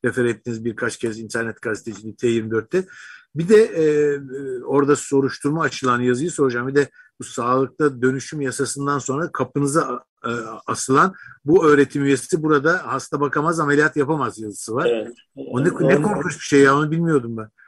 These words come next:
Speaker 1: Ne acı bir
Speaker 2: Evet,
Speaker 1: şey.
Speaker 2: evet. E, önce ondan başlayayım, sonra yazıya döneyim. Ya o bir gün, e, evet, işe geldim ve öyle bir yazı, e, asılıydı. O zaman ben yeni part-time'e geçmiştim. Yani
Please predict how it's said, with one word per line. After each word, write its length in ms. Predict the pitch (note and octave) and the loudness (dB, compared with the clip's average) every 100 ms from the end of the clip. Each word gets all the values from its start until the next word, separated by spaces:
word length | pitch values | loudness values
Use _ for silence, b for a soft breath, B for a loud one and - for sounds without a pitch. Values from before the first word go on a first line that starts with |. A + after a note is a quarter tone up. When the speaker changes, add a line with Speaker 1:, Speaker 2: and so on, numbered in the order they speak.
| b _ - | b _ -8
Speaker 1:
Ne 80 | C3 | 0
acı 160 | D3 | 6
bir 60 | D#3+ | 8
Speaker 2:
Evet, 200 | D3+ D#3 | 6 4
Speaker 1:
şey. 180 | D#3 C#3+ | 0 0
Speaker 2:
evet. 220 | A#2+ - - | -2 -6 -2
E, 360 | D3 D3 C#3+ | 2 2 0
önce 360 | D#3 D3+ E3 E3+ | 0 -2 -2 -2
ondan 420 | D#3+ E3 F3+ F3+ | -2 -2 -6 -4
başlayayım, 420 | D#3 C3+ - F#3+ | -4 -4 -6 -8
sonra 340 | - E3 E3 D#3 | 0 0 2 4
yazıya 520 | C3+ B2 A#2 B2 A#2+ | 4 4 0 -4 -4
döneyim. 380 | B2 C#3 G3 F3+ | -6 -8 -10 0
Ya 160 | F3 | 2
o 140 | F3 F3 G#3+ | 2 0 -6
bir 120 | A3 | -8
gün, 280 | A3 G#3+ F#3 | -6 -6 -4
e, 500 | F#3 F#3 F3+ F3 E3+ E3 E3 E3 - _ _ _ _ D#3 - _ _ - | 0 0 2 2 2 2 -2 -4 -10 _ _ _ _ -20 -20 _ _ -4
evet, 380 | F3 G3 F3+ D#3 - D#3+ | 2 6 6 4 0 -2
işe 340 | D3+ - G3+ | -6 2 4
geldim 460 | G3+ D#3+ - A3 G#3+ | 6 6 4 2 4
ve 100 | G3+ | 4
öyle 240 | F#3+ G#3 | 4 2
bir 80 | G#3+ | 4
yazı, 300 | G3 G3 A3 | 4 4 2
e, 460 | - E3+ D3+ C#3 | 4 4 2 2
asılıydı. 600 | C3+ C3+ - C3+ C#3 C#3 | 0 -4 -6 -4 -4 -2
O 140 | G#3 F3+ | -4 -2
zaman 360 | G3 G3 G3+ G3 | -2 0 -2 0
ben 260 | G3 F#3+ | -2 -2
yeni 240 | G3 A3+ A#3+ | -2 0 4
part-time'e 600 | D#3+ - - C3 B2+ B2 | 4 2 2 0 0 -4
geçmiştim. 600 | A#2+ - A2+ - A#2+ B2 | -6 -8 -16 -12 -8 2
Yani 380 | C#3 C#3 C#3+ | 4 6 4